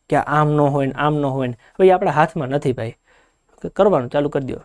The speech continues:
જેટલું શક્ય બને એટલી વધારે મહેનત કરવી અને જેટલું વધારે વંચાય એટલું વધારે વાંચવું. રેડી? સિરીઝમાં ફરી પાછા આગળ આવતીકાલે ચાર વાગે ફરી મળીશું એક નવા ટોપિક સાથે, નવા વિષય સાથે. આપને મજા આવે તો આપના મિત્ર સાથે શેર અવશ્ય કરશો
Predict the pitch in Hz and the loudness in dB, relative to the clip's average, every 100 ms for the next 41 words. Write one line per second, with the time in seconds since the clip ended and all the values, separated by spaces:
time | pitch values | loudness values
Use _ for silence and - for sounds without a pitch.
0 | - 147 143 165 139 156 147 165 131 - | -4 -2 0 -2 -4 -2 0 0 -2 -8
1 | 139 135 127 139 131 123 127 - 156 120 | -4 -2 0 0 -2 -4 -2 0 0 -2
2 | - 135 127 135 143 131 131 131 151 123 | -6 -6 -4 -2 0 0 -2 -2 -4 -4
3 | 123 127 120 120 143 208 _ 127 107 - | -6 -4 -2 -2 -2 -6 _ -10 -10 -12
4 | - _ _ _ _ _ _ _ _ 143 | -18 _ _ _ _ _ _ _ _ -4
5 | - _ _ - 139 131 131 117 - - | -4 _ _ -4 4 4 4 -2 -4 0
6 | 139 127 127 127 127 127 _ _ _ 175 | 2 2 0 0 0 -2 _ _ _ -6
7 | 131 - 123 117 127 123 120 120 131 131 | -4 -4 -4 0 0 0 -4 -2 -2 -2
8 | 131 151 - _ _ _ _ - 127 123 | -2 -4 -8 _ _ _ _ -8 -2 2
9 | 127 123 127 131 131 131 123 120 123 131 | 2 0 -2 -2 -2 0 0 0 0 0
10 | 135 - 151 - - - _ - 135 127 | -2 -2 -6 -8 -20 -20 _ -6 0 4
11 | 123 135 143 147 147 123 123 127 127 123 | 6 6 6 2 -2 0 -2 0 -2 -2
12 | 123 120 127 - - 131 - 139 131 - | -4 -2 -2 -2 2 2 2 -4 -4 -6